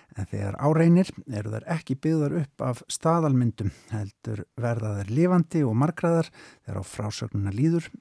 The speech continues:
rétt eins og frásögnin sjálf. Bygging bókarinnar ásamt persónusköpun fleytir þessari heildstæðu sögu hátt og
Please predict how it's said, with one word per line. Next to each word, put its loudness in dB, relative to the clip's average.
rétt -6
eins -8
og -8
frásögnin -6
sjálf. 0
Bygging -2
bókarinnar 0
ásamt -2
persónusköpun 2
fleytir -4
þessari -8
heildstæðu -4
sögu 0
hátt -8
og -10